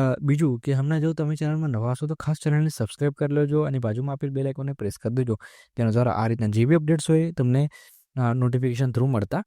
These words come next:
રહેશે. ઓકે, અને બીજું જેમ અત્યારે YouTube ચેનલ છે એ રીતે આપણે WhatsApp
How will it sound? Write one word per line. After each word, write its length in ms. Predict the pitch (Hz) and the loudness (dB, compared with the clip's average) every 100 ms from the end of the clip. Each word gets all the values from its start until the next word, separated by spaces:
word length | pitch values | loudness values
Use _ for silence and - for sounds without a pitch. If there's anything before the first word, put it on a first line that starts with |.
| _ | _
રહેશે. 360 | - 95 - - - _ _ _ _ _ _ 156 | -4 -4 -6 -14 -20 _ _ _ _ _ _ -2
ઓકે, 160 | 180 170 _ _ - | 0 -4 _ _ -4
અને 100 | 139 | 0
બીજું 260 | 135 165 143 | 2 2 2
જેમ 180 | 147 | 2
અત્યારે 240 | 147 160 143 | 2 0 2
YouTube 300 | 120 120 165 | 2 0 -2
ચેનલ 240 | - 156 156 | 0 0 2
છે 120 | 156 | 2
એ 120 | 151 | 2
રીતે 180 | 151 156 | 0 -2
આપણે 160 | 151 151 | -2 0
WhatsApp 340 | 110 - 143 | 0 0 -4